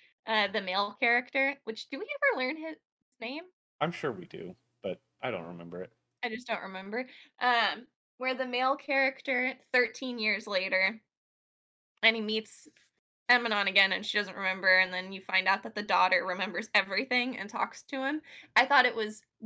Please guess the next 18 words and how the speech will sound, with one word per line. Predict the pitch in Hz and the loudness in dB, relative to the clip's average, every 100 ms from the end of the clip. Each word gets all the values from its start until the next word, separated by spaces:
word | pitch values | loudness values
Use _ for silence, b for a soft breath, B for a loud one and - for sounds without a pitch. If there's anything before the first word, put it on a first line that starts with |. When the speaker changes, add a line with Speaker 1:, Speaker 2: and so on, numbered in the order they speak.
| 220 | -4
Speaker 1:
beautiful | 254 262 254 254 220 190 190 214 b b - | -2 0 0 0 0 2 0 -6 b b -12
that | 220 220 202 196 - - _ | 0 2 4 2 0 -8 _
he | - 277 269 | -14 -6 -4
was | 220 233 | -2 0
like, | 226 202 214 - _ - | 0 0 -6 -16 _ -2
"I'm | 320 349 | 0 0
okay | 349 392 | -4 -6
with | 359 330 | -6 0
that, | 226 190 - _ _ _ _ _ _ _ | 2 2 -2 _ _ _ _ _ _ _
because | 277 247 262 240 | -10 -4 -4 2
that | 247 247 | 4 4
means | 247 240 277 - | 0 -4 -2 2
that | 233 - - | 4 2 -6
from | - 233 | -4 -2
now | 214 233 226 | 2 2 4
on, | 208 240 240 - | 2 2 0 2
I | 220 | 2
will | 208 214 220 | 2 -2 -4